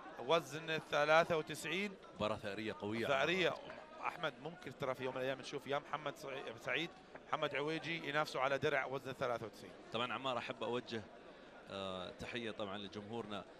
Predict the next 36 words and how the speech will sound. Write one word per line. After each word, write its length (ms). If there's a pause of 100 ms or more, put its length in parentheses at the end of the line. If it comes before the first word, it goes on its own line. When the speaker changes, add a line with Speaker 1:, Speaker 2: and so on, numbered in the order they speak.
(200)
Speaker 2:
الكريم 420
خلف 260
الشاشات، 520 (160)
وبالأخص، 840 (460)
آه، 240
ابن 140
العم 300
محمد 360
هادف 300 (520)
والجميع 720
الشباب 380
طبعًا 380 (100)
في، 180
في 220
كل 240 (380)
دولة 260
الإمارات 400
اللي 140
جا-، 380
قاعدين 220
يشاهدونا. 400 (920)
Speaker 1:
متأكد 220
إنهم 100
قاعدين 220
يشاهدونا؟ 400
Speaker 2:
نعم، 320
قاعدين 280
يشاهدونا. 480
وصلت 180 (100)
Speaker 1:
أنا 180
أهديهم 380
Speaker 2:
طبعًا. 80
Speaker 1:
إلى 180
جميع 340
الجمهور 380
العربي 480